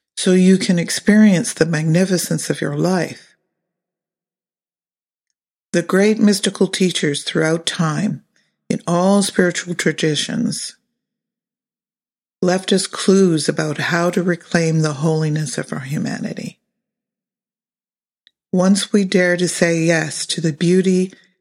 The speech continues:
and wonder present in even our most challenging experiences, we are on our way to awakening the inner mystic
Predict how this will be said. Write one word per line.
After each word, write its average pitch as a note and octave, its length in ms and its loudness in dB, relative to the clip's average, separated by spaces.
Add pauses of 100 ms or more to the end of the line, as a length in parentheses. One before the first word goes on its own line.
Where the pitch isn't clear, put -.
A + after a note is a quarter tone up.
(100)
and D3+ 260 0
wonder F3 440 0
present F#3 580 0
in D#3 260 -2 (500)
even G3+ 300 2
our G3+ 100 2
most G3+ 380 4
challenging G3+ 640 4
experiences, E3+ 1000 0 (1040)
we E3+ 140 2
are E3+ 180 -2
on F#3 240 2
our G3 140 4
way E3 320 2
to E3 180 0
awakening E3 540 2
the D#3+ 140 0
inner E3 260 -2
mystic D#3+ 600 -4